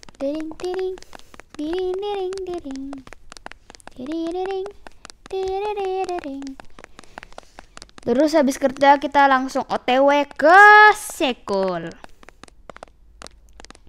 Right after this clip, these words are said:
Oke, please kali ini, eh, pelanggannya nggak terlalu banyak. Bukan nggak terlalu banyak sih, pesanannya nggak terlalu rempong-rempong. Ayo,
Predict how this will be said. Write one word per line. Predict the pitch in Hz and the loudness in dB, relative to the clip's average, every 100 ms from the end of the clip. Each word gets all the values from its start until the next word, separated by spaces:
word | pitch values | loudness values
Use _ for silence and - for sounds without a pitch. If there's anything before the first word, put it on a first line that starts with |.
| - - - - - - - - - - - - - - - - 254 | -20 -20 -20 -20 -20 -20 -20 -20 -20 -20 -20 -20 -20 -20 -20 -8 -6
Oke, | 240 208 196 | -4 -6 -6
please | 262 311 403 - - | 0 2 2 -2 -2
kali | 262 247 233 240 240 | 4 4 4 0 0
ini, | 294 359 403 - - - - | 0 0 0 -6 -20 -12 0
eh, | 247 247 | 4 4
pelanggannya | 247 247 247 247 240 247 294 330 339 - | 4 2 0 2 0 2 0 0 0 0
nggak | - | -2
terlalu | - 247 247 269 269 | 2 4 4 4 2
banyak. | 226 294 285 - - - - - - - | 0 0 0 -2 -4 -8 -12 -18 -18 -10
Bukan | 226 254 | -6 -2
nggak | 233 247 | -2 4
terlalu | 254 | 4
banyak | 262 320 320 - | 4 0 0 -4
sih, | 339 | -6
pesanannya | 311 302 269 269 330 285 | -2 -2 -2 -2 0 -2
nggak | - | -2
terlalu | 240 240 247 254 247 240 240 | -2 0 0 2 2 2 0
rempong-rempong. | 233 233 226 226 277 294 330 311 - - - _ _ - - - _ - | -2 -6 -4 -4 -2 -2 -4 -4 -10 -20 -20 _ _ -20 -20 -20 _ -12
Ayo, | 262 | -8